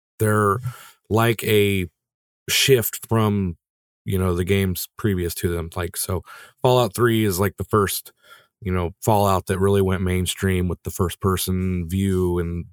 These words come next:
it isn't isometric. Um, Persona three is kind of like what you said, like,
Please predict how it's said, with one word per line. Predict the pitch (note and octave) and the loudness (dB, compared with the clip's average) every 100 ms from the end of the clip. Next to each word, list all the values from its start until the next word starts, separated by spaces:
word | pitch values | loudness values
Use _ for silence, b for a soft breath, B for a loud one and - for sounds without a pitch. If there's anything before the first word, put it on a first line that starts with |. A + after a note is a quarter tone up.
| - | -4
it | G2 F#2 | -4 0
isn't | G#2 G2+ F#2 | 0 2 2
isometric. | F#2+ F#2 G2 F2+ E2+ - F#2+ - - B B B B | 0 0 -2 -2 -4 -2 -4 -4 -14 B B B B
Um, | F2+ E2+ | -6 -4
Persona | - G2 A#2 G#2+ | -2 0 0 0
three | G2 G2 G#2 | 0 0 0
is | G2 - | 0 -2
kind | G2+ F#2+ | 0 0
of | F#2+ E2+ | 0 -2
like | F2 | -2
what | G2 F#2 | -2 -2
you | E2+ | -4
said, | G2 F#2 E2+ | -2 -2 -2
like, | F2 F2 | -4 -6